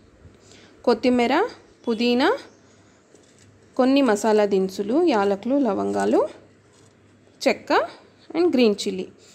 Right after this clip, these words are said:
So ఈ ప్లేట్లో ఇవి నేనైతే పెట్టాను, ఇవి గ్రైండ్ చేసుకుందాం. కొత్తిమీర, పుదీనా, మసాలా దినుసులు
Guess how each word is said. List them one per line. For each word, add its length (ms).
So 260
ఈ 80
ప్లేట్లో 440
ఇవి 200
నేనైతే 340
పెట్టాను, 400
ఇవి 240
గ్రైండ్ 340
చేసుకుందాం. 520
కొత్తిమీర, 680
పుదీనా, 560
మసాలా 440
దినుసులు 680